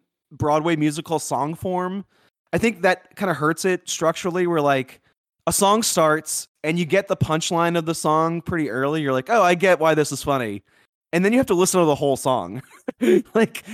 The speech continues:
the song playing out does not make the joke <laughs> funnier. It's like, "Oh, we're just following the beats of how a full-length song with this joke would work out because that's what happens in Broadway plays."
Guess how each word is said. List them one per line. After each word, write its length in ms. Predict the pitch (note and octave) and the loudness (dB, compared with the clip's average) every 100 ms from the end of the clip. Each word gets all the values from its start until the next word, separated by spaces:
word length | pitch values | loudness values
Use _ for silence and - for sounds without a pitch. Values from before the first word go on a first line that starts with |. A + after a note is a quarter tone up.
| A3 - | -14 -2
the 100 | A3 | 2
song 360 | - A3+ C#4+ | 4 4 2
playing 360 | G3 G3+ G#3 F3+ | 0 2 2 4
out 180 | F3+ F3 | 2 2
does 120 | D#3 | 2
not 180 | E3 D#3+ | 2 2
make 140 | E3 | 2
the 100 | E3 | 2
joke 280 | D3+ D3+ D#3 | 2 2 0
<laughs> 20 | |
funnier. 580 | - D#3+ D#3 C3+ A2+ A2+ - _ _ _ | 0 0 2 0 -2 -6 -12 _ _ _
It's 180 | C#3+ D#3 | -4 0
like, 280 | F3 E3 - | 2 2 2
"Oh, 180 | G#3 G#3+ | 2 4
we're 100 | F#3+ | 4
just 220 | G3 G#3 - | 2 -2 0
following 760 | E3+ F3 F3+ F3+ E3+ E3 D3+ - - | 2 4 4 4 4 0 -4 -8 -18
the 220 | C3 D3+ | -6 -4
beats 360 | C3 D3 E3 D#3+ | 0 -2 0 -4
of 100 | C3+ | -4
how 500 | D3 D3 C#3+ C3 - | -2 2 2 0 -6
a 80 | C3+ | -8
full-length 840 | - - F3 E3+ D3 D3 C#3+ - _ _ _ _ - | -8 -8 0 2 2 -2 -4 -10 _ _ _ _ -4
song 300 | F#3+ F3 D#3 | 2 2 2
with 100 | C#3+ | 0
this 140 | C#3+ | -2
joke 300 | - D3 D#3+ C#3+ | 0 0 0 -4
would 80 | |
work 260 | B2 C#3 C#3 | -4 -6 -2
out 260 | D3 C#3 - | 0 0 -2
because 280 | C3 C#3 | -6 -6
that's 220 | B2+ C3 C#3 | -2 -4 -4
what 100 | C3+ | -4
happens 360 | C3 B2+ B2 | -4 -4 -6
in 120 | B2 | -6
Broadway 380 | A#2+ C3 C3 A2 | -2 -2 0 -4
plays." 520 | - G#2 D#2+ F#2+ - | -6 -10 -10 -12 -14